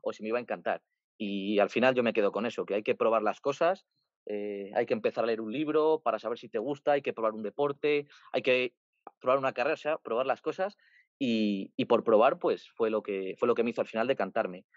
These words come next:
También es verdad que yo sabía que la inteligencia emocional, eh,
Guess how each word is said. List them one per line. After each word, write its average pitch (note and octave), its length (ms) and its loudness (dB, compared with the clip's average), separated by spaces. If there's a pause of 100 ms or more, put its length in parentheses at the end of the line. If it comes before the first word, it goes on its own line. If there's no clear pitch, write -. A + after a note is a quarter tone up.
(280)
También C3+ 260 4
es D3 100 0
verdad D3 280 6
que B2 100 -4
yo B2 120 2
sabía B2+ 360 2
que G#2+ 540 -2 (220)
la - 120 -10
inteligencia G#2+ 440 -2
emocional, D3 680 2
eh, G2+ 380 -2